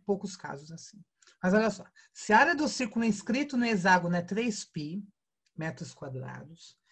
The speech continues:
então a área do hexágono em metro quadrado é.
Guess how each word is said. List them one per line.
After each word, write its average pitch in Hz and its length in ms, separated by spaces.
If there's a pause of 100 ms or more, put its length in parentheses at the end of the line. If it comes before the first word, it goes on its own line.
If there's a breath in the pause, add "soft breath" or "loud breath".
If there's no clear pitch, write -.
(260 soft breath)
então 214 300
a 208 40
área 302 400
do 247 140
hexágono 208 640
em 208 60
metro 196 360
quadrado 180 520
é. - 140